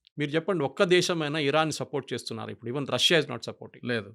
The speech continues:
Speaker 1: ఎందుకంటే రష్యా వాళ్ళ గొడవలో వాళ్ళు పడి ఉన్నారు.
Speaker 2: అవును.
Speaker 1: "మేము ఇక్కడికి చేంజ్ చేస్తామని" చెప్పేసి. Even టర్కీ చేయరు, ఎందుకంటే ఇక్కడ షియా సున్నీ వచ్చేస్తుంది మళ్ళీ ప్రాబ్లం.
Speaker 2: అవును.
Speaker 1: వాళ్ళు రారు, ఎవరు రారు.
Speaker 2: Hmm.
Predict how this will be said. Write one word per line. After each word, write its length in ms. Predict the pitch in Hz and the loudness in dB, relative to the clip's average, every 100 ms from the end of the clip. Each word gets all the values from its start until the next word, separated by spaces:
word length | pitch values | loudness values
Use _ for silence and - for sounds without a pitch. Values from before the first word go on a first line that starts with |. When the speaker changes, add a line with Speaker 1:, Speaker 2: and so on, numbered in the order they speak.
| _ _ _ 120 | _ _ _ -10
Speaker 1:
ఎందుకంటే 220 | 160 131 | -4 -2
రష్యా 220 | 117 156 | 0 0
వాళ్ళ 280 | 131 151 139 | 4 2 4
గొడవలో 260 | 143 147 | 2 2
వాళ్ళు 200 | 127 135 | 2 0
పడి 140 | 135 113 | 0 -2
ఉన్నారు. 240 | 101 104 | -4 -4
Speaker 2:
అవును. 280 | 117 104 98 - _ _ _ _ 120 | -4 -4 -12 -20 _ _ _ _ -4
Speaker 1:
"మేము 180 | 131 147 | -2 0
ఇక్కడికి 300 | 147 135 139 | -2 -2 -4
చేంజ్ 340 | 127 139 127 | -4 -4 -4
చేస్తామని" 340 | 120 - 110 | -6 -8 -14
చెప్పేసి. 320 | 110 - - - _ _ _ _ _ - 165 | -16 -14 -16 -16 _ _ _ _ _ -12 -4
Even 240 | 160 208 - | 2 2 4
టర్కీ 480 | 156 165 - 151 - _ _ _ _ _ _ _ - 156 | 2 2 -2 -4 -6 _ _ _ _ _ _ _ -8 -6
చేయరు, 140 | 143 | -4
ఎందుకంటే 280 | 127 190 190 | -6 -6 -6
ఇక్కడ 200 | 156 170 | -4 -2
షియా 260 | - 175 | 2 2
సున్నీ 240 | 180 170 160 | 4 2 0
వచ్చేస్తుంది 360 | 143 135 131 | 0 -6 -6
మళ్ళీ 160 | 113 113 | -8 -8
ప్రాబ్లం. 280 | - 117 117 | -8 -4 -2
Speaker 2:
అవును. 200 | 101 95 _ - - 107 123 | -4 -12 _ -12 -10 -8 -4
Speaker 1:
వాళ్ళు 160 | 131 | 2
రారు, 140 | 165 170 | 4 4
ఎవరు 220 | 156 190 | 2 0
రారు. 220 | 131 117 | 0 -4
Speaker 2:
Hmm. 240 | 117 113 | -6 -6